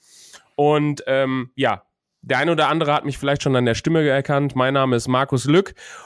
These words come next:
und ich freue mich sehr, dass ich einen, ja, wirklich kompetenten Gesprächspartner in diesem Bereich gefunden habe, den Herr Wenzel von der Firma Jagdlux. Und an den möchte ich auch mal gleich übergeben.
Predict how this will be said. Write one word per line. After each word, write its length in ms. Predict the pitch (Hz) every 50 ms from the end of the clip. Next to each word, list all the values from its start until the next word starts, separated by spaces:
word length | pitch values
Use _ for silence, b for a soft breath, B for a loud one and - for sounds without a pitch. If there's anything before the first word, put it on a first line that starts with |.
| B B
und 200 | B 147 151 135
ich 140 | 147 139 -
freue 360 | - 131 131 151 160 175 180
mich 260 | 175 160 147 135 120 117
sehr, 380 | 120 135 143 147 151 165 165
dass 240 | 135 131 143 139 135
ich 220 | 147 131 - -
einen, 460 | 101 127 131 131 131 135 131 131 - - - - -
ja, 280 | 135 135 127 113 107
wirklich 260 | 131 160 - 156 131 -
kompetenten 640 | - 147 147 139 131 - 160 170 180 - - 151
Gesprächspartner 1000 | 131 139 131 - - - 143 147 170 - - - 156 143 143 147 - - 143 127
in 80 | 131
diesem 240 | 143 151 147 139 127
Bereich 300 | 123 113 123 131 143 -
gefunden 460 | - 127 - - 160 175 - - 135
habe, 420 | 135 131 139 147 147 147 147 143 143 B B B B B B B B -
den 120 | 131 135
Herr 220 | 139 135 127 110 113
Wenzel 460 | 120 131 160 175 - - 160 165 156
von 160 | - 143 135
der 120 | 135 123
Firma 360 | 120 - 139 135 135 123 113 110
Jagdlux. 880 | 110 110 113 123 135 165 - - - 160 170 196 196 - - - - -
Und 320 | - - 147 156 143 -
an 180 | - 143 131 127
den 200 | 139 143 151 147
möchte 220 | 147 147 - 139
ich 120 | 131 -
auch 80 | 123 123
mal 140 | 135 127 120
gleich 320 | 117 113 107 117 127 -
übergeben. 680 | 127 123 117 110 110 110 120 135 147 151 156 151 143